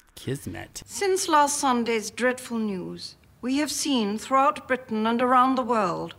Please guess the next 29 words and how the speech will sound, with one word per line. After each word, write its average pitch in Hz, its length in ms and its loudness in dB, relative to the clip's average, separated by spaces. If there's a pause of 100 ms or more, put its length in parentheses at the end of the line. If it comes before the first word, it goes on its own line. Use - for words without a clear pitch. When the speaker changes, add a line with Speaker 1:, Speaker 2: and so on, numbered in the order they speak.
(540)
Speaker 2:
an 269 240 0
overwhelming 302 720 4
expression 254 640 -2
of 240 80 -4
sadness 202 720 0
at - 140 -10
Diana's 220 480 0
death. 170 480 -10 (1900)
We 330 140 -2
have 320 120 -4
all 370 280 -2
been 208 260 -6
trying 190 480 -8
in 208 100 -8
our 202 120 -6
different 214 380 -10
ways 180 400 -8
to 208 100 -14
cope. - 440 -12 (1300)
It 247 100 -14
is 285 120 -6
not 320 180 2
easy 220 440 -4
to 185 140 -12
express 214 520 -4
a 214 40 -8
sense 196 360 -6
of 185 100 -16
loss, - 540 -14